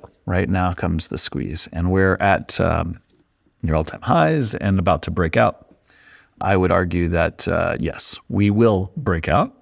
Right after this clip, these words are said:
But as I've mentioned, it's not just a matter of price. Everybody wants to know up, down. It's a function of volatility. And the volatility has been too low in precious metals, particularly upside calls.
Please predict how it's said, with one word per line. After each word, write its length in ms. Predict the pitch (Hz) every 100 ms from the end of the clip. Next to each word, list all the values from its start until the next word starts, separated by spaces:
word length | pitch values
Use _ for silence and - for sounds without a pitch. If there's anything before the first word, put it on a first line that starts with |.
| _
But 100 | 101
as 160 | 104 107
I've 140 | 104
mentioned, 360 | 113 107 - 92
it's 160 | 92
not 160 | 101 107
just 220 | 120 -
a 40 | 95
matter 300 | 92 87 65
of 160 | -
price. 500 | - - 117 98 -
Everybody 280 | 104 95 98
wants 160 | 95 -
to 60 |
know 120 | 90
up, 220 | - 85 -
down. 400 | 98 78 73 85 _ _ _ _ _ _ -
It's 180 | - 120
a 140 | 107
function 480 | - 120 107 - 95
of 100 | 90
volatility. 800 | 104 90 92 - 113 92 80 90 - _ _ _
And 260 | 92 95 92 -
the 140 | 127
volatility 460 | 98 107 113 107 98
has 100 | 90
been 160 | 90 90
too 240 | - 214
low 320 | 135 78 87 - _ _ _ _
in 140 | - 92
precious 380 | - 82 87 -
metals, 160 | 78
particularly 360 | - - - -
upside 340 | - - 80
calls. 420 | - 107 208 -